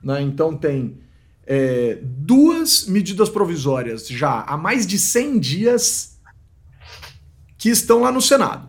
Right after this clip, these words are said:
O prazo máximo é cento e vinte. Depois existem vinte e quatro medidas provisórias na Câmara dos Deputados, sendo onze do governo Lula,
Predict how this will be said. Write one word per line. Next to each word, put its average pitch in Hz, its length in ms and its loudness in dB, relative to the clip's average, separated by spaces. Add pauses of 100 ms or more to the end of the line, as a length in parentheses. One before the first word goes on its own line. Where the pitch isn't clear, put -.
O 135 120 -12
prazo 151 340 0
máximo 151 240 -2
é - 20 -4
cento 220 200 0
e - 20 0
vinte. - 420 -8 (560)
Depois 285 480 2
existem 175 640 0 (160)
vinte 226 460 -4
e 320 60 -2
quatro 151 440 0
medidas 139 380 -4
provisórias 113 520 -10
na 170 120 -6
Câmara 110 320 -6
dos 107 100 -18
Deputados, 147 760 -6 (360)
sendo 160 800 0
onze 247 480 0
do 160 140 -2
governo 143 440 0
Lula, 151 640 0